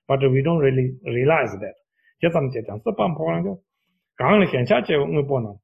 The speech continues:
which means wherever we thinking, which one is we have a desire to thinking, wondering, or wishing to have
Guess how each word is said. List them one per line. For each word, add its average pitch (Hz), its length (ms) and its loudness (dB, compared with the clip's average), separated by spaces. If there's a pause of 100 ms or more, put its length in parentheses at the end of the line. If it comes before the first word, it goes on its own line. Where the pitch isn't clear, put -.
(140)
which 131 160 -6
means 185 280 -4 (540)
wherever 175 600 4
we 143 240 0
thinking, 151 500 -2 (160)
which 147 200 -4
one 139 320 0
is 113 120 -14 (100)
we 117 160 -6
have 120 160 -8
a 117 80 -12 (160)
desire 131 600 0 (560)
to 175 340 2 (180)
thinking, 139 540 -4 (200)
wondering, 131 760 0 (140)
or 120 180 -4
wishing 139 360 0
to 123 120 -2
have 135 260 0